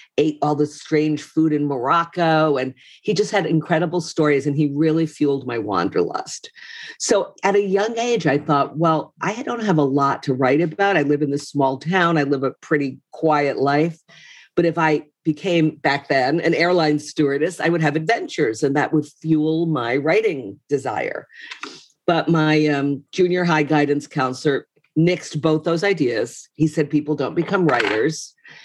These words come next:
and smart girls don't become airline stewardesses."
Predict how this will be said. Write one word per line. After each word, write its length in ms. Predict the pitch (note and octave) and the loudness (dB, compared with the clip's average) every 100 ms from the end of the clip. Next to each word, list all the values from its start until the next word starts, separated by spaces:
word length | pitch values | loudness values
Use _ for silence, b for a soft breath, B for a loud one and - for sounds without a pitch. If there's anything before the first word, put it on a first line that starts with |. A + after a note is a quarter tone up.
| B - | B 0
and 160 | E3 - | 0 0
smart 400 | - D#3+ D3+ - | 0 0 0 0
girls 480 | D#3 C#3+ C3 C3+ | 0 2 0 -2
don't 180 | - A#2+ | -4 -2
become 260 | A#2+ D3 B2 | -2 0 0
airline 340 | C3 A#2+ F#2+ D#2 | 2 2 0 -2
stewardesses." 760 | - - - - - - - | -4 -4 -4 -8 -12 -14 -14